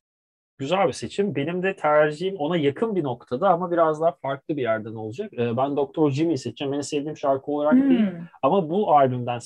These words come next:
Speaker 1: e, eklemek için bunu eklememdeki temel noktayı da şöyle ele alayım. Jimmy albümün, e, bütün hatta Quadrophenia anlatısındaki Jimmy'nin en yerde, en dipte ve en düştüğü anı anlatmakta.
Speaker 2: Hmm.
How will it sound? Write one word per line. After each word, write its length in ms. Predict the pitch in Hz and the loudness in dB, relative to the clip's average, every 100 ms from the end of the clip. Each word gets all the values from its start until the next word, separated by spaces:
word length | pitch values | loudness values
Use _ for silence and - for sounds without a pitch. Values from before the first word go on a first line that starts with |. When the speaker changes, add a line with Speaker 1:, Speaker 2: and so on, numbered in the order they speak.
| - | -6
Speaker 1:
e, 60 | 120 | -2
eklemek 580 | 117 120 117 - 123 123 | 0 0 -4 -6 -8 -8
için 220 | 202 147 | -12 -10
bunu 180 | 165 175 | -6 -6
eklememdeki 640 | 156 170 170 170 170 170 | -2 -2 -2 -6 -8 -10
temel 300 | 165 160 170 | -8 -4 -4
noktayı 440 | 165 151 - 160 | -4 -10 -4 -4
da 60 | 135 | -4
şöyle 300 | - 156 135 | -4 -2 0
ele 140 | 117 | -2
alayım. 340 | 110 110 190 262 _ 131 | -2 -4 -6 -10 _ -12
Jimmy 320 | 113 196 247 254 | -4 -2 -2 0
albümün, 460 | 147 156 170 233 | 4 4 2 -6
e, 480 | 240 131 131 131 123 | -2 0 2 2 0
bütün 280 | 143 - 240 | -6 -4 -2
hatta 320 | 185 - 131 | -2 -2 -4
Quadrophenia 760 | - 143 139 151 - 202 175 139 | 0 0 0 -4 -4 -2 -2 0
anlatısındaki 760 | 127 120 117 - 135 139 - - | -2 -4 -8 -10 -12 -10 -10 -8
Jimmy'nin 440 | 131 185 185 233 - | -6 -4 -4 -6 0
en 240 | 202 190 | 2 4
yerde, 340 | 135 120 127 | 2 2 0
en 320 | 180 165 175 135 | -4 -4 -4 -4
dipte 280 | 131 - | -6 -6
ve 40 | 180 | -4
en 280 | 175 180 135 | -2 -2 -4
düştüğü 460 | - - - 170 - | -10 -8 0 0 4
anı 320 | 123 113 120 | 4 4 0
anlatmakta. 760 | 120 117 120 117 127 123 214 | -2 -2 -6 -6 -8 -6 -2
Speaker 2:
Hmm. 200 | 190 165 | -2 -2